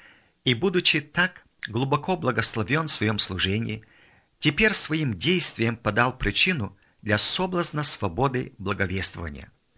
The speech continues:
Такое состояние нельзя было переносить. Павел поэтому противостал Петру и обвинил его в удалении от истины,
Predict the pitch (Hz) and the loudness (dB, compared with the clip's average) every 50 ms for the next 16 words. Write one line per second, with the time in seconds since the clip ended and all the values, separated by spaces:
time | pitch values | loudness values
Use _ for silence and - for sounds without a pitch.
0 | _ _ _ _ _ _ _ _ _ _ _ _ _ _ _ _ _ _ _ - | _ _ _ _ _ _ _ _ _ _ _ _ _ _ _ _ _ _ _ 0
1 | - - - 240 233 208 - - 185 - - 175 170 180 175 175 170 170 165 - | 0 2 2 2 4 4 6 6 6 4 4 4 4 2 2 2 0 -2 -4 -2
2 | - 135 131 117 95 98 120 131 127 104 113 113 113 - - 107 98 92 95 92 | 0 0 0 0 2 4 4 4 4 4 2 0 0 0 -2 -4 -4 -4 -2 0
3 | - - - - - _ _ _ _ _ _ _ _ _ _ _ _ _ _ _ | 0 0 -2 -2 -8 _ _ _ _ _ _ _ _ _ _ _ _ _ _ _
4 | _ - 127 131 123 131 123 - - 113 - - 135 147 143 143 147 143 143 147 | _ 6 6 6 6 4 2 0 0 0 2 4 4 2 4 2 0 -2 -4 -4
5 | 147 - _ _ _ _ _ _ _ _ - 120 127 - 127 110 127 123 - - | -6 -10 _ _ _ _ _ _ _ _ 2 2 2 2 2 2 2 0 0 0
6 | - 143 160 151 139 - - 87 - - - 113 127 143 - - _ _ _ _ | -2 -2 -2 -2 -6 -8 -10 -12 -10 -6 -4 -2 -2 -2 -4 -10 _ _ _ _
7 | _ _ _ _ _ - 135 143 - - - 123 113 95 110 110 123 160 190 170 | _ _ _ _ _ 0 0 0 0 -2 -2 -2 0 2 2 2 2 2 0 0
8 | 160 151 139 147 151 151 147 - - - 101 90 104 98 123 143 151 147 127 107 | 0 -2 0 0 0 0 -2 -4 -6 -6 -4 -2 -2 -2 -2 -2 -2 -2 -4 -4
9 | 101 - - 98 - - - 117 113 113 - - - 123 127 131 139 - | -4 -6 -8 -10 -10 -8 -4 -2 0 0 -2 -2 -4 -8 -8 -8 -10 -14